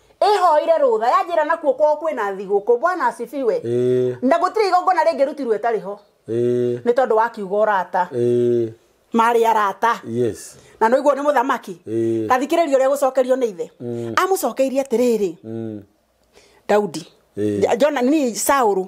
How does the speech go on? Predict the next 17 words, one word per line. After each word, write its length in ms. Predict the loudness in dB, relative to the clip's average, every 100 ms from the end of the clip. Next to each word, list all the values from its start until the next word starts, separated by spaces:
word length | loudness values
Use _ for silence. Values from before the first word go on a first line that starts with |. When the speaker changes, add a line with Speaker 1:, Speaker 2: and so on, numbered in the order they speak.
| -6
Speaker 2:
Mm. 380 | -8 -8 -8 -12 _ _ _ _ _ -6
Speaker 1:
Akĩra 360 | -4 0 0 2
mũrũwe 360 | 2 2 2 0
atĩrĩrĩ. 640 | 0 0 2 2 0 -4
Speaker 2:
Ĩĩ. 400 | -8 -8 -8 -10 -16 -20 -12 0
Speaker 1:
"We 120 | 2 2 -2
kĩrimũ 340 | 0 2 2 0
gĩkĩ. 580 | 0 -2 -4 -2 -2 -2 -10 -14
Speaker 2:
Ĩĩ. 540 | -6 -2 -2 -2 -4 -6 -10 -2
Speaker 1:
Githĩ 220 | 0 0
ti 60 | -2 -2
kũnjonorithia 560 | 0 0 0 0 0 0
wonjonorithĩtie 840 | 2 0 0 0 0 0 0 0
na 80 | 0
ũgaconorithia 640 | 0 0 0 0 0 -2
maitũ 440 | 0 -4 -2 -2 -2
guo? 300 | -4 -6 -6